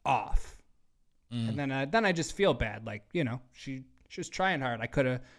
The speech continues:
Speaker 1: maybe I shoulda left it on. Maybe I shoulda appreciated it more.
Speaker 2: Yeah. That's why you, uh, you know, when she's shopping, she should get the crotchless joints.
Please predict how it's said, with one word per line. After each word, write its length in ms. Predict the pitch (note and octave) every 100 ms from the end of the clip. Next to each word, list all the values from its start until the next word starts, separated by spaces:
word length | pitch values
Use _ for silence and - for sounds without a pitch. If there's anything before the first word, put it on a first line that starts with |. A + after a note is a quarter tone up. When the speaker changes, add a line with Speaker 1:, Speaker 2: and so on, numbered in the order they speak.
| - -
Speaker 1:
maybe 120 | B2+
I 40 |
shoulda 200 | B2 D3+
left 220 | C#3+ D3 -
it 80 |
on. 180 | D3+ B2+
Maybe 160 | A#2 B2+
I 40 |
shoulda 220 | B2+ C#3 C3
appreciated 600 | B2+ D3 C#3 A#2+ A2+ A2+
it 120 | A2
more. 260 | A#2 G#2 - _ _ - _ _ _ -
Speaker 2:
Yeah. 260 | G2+ A2+ A2 _ _ _ _
That's 260 | - A2 -
why 640 | A2+ A2+ A2+ A2+ A2+ A2+ -
you, 380 | A2+ A#2 A2+ G#2+ - -
uh, 380 | A2+ G#2+ G#2 G2+ _ _ _ _ _ _
you 120 | B2
know, 240 | A2 G#2 A2+ _ _ -
when 160 | G2+
she's 240 | G2+ A2+ G#2
shopping, 540 | B2+ C3 - G#2+ G#2+ - _ _ _ _ -
she 160 | -
should 180 | A2+ G#2+
get 160 | A#2 -
the 80 |
crotchless 580 | A2 C#3+ C#3 - A2+ G2
joints. 460 | G2 G2 E2+ -